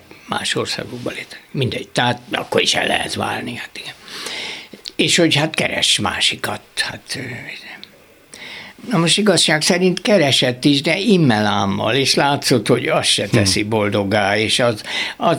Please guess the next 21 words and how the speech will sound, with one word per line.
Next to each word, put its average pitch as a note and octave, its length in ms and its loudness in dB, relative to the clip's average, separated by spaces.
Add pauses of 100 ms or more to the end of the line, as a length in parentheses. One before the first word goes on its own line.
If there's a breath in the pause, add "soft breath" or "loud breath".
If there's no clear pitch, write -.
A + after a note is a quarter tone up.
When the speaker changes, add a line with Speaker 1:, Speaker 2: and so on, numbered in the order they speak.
Speaker 1:
azok D#3 420 2
meg D3+ 220 2
a C3+ 80 2
fiatal D3 420 2
emberek C#3+ 400 2
meg D#3 160 2
megérezték, A#2 840 2
hogy A2+ 220 0
ők A#2 200 0
valójában A#2 1040 2
figurák G#2+ 640 0
egy - 100 -6
sakk - 380 -2 (240)
játszmába, G#2+ 800 0
azt A2+ 180 0
meg A#2+ 120 2
az B2 120 2
emberek A#2 380 2
nem G2+ 140 -6
szeretik. - 800 -6
Szóval C#3 760 4